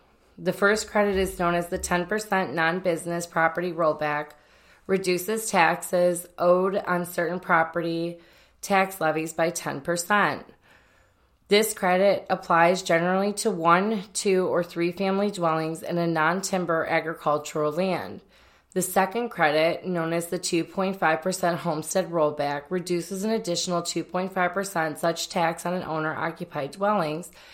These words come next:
that serve as a taxpayer's primary resident in up to one acre of land,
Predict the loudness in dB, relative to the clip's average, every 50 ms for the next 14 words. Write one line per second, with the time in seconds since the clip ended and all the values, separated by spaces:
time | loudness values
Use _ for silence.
0 | -20 -6 _ 2 2 2 4 2 2 4 4 4 2 2 0 -2 -2 0 0 0
1 | 0 0 -4 -6 -4 -2 0 0 0 -2 -2 -2 0 0 0 2 0 0 2 2
2 | 2 2 2 -2 -4 -4 -2 -2 -2 -2 -4 -4 -4 -2 -2 -2 -2 -4 -4 -4
3 | -4 -2 0 0 0 0 0 -2 -4 -2 -2 0 0 0 0 -2 -2 -2 -2 -4
4 | -4 -6 -8 -10